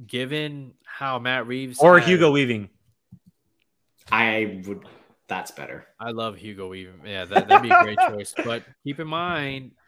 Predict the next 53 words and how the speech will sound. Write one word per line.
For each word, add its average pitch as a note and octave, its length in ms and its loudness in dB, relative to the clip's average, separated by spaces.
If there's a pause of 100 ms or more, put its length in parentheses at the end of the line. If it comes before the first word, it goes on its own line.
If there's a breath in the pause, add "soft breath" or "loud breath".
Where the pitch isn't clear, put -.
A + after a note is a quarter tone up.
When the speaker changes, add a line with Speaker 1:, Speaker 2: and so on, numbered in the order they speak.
(220)
Speaker 1:
look A#2+ 260 -8
how C#3+ 320 -6
Matt C3+ 220 -4
Reeves C3 280 -10
did B2+ 280 -10
Riddler B2 680 -4
and A2 340 -12
Penguin. A2+ 500 -16
I G2 40 -14
mean, G2 220 -20
Penguin's G#2 400 -16
Speaker 2:
Yeah. G2 60 -14
Speaker 1:
amazing, F#2+ 420 -12
but, F#2+ 160 -12
like, G2 260 -12 (380 soft breath)
Speaker 3:
Yes, C3+ 340 4
Speaker 1:
it C3 40 -4
may C3+ 60 6
Speaker 3:
Harrison, C#3 280 2
Speaker 1:
not C#3 60 0
be - 40 -8
Speaker 3:
hush. B2+ 540 0
Speaker 1:
the A#2 80 -8
version A#2+ 680 -6
that G2+ 420 -8
we G#2+ 440 -14 (180)
all A2+ 280 -6
are G2 80 -6
thinking A2+ 400 -12
of F#2 160 -18
right F#2+ 180 -14
now. F#2 180 -12
So - 180 -14
just F#2+ 180 -20
Speaker 2:
I E3+ 120 8
want, A3 300 8
Speaker 1:
keep F#3+ 40 0
that. G3 60 10
Speaker 2:
yeah, F#3+ 180 10
I F#3 100 6
think A#3+ 220 0
I B3+ 60 6
want A#3+ 180 4
a F#3 40 2
hero F#3 380 0
or D3+ 200 4
a C3 60 0
villain D#3+ 360 -4
that C#3+ 140 -4
isn't, C#3+ 240 -4
like, C3 200 -6
superpower D#3+ 560 -4
based. G3 420 -6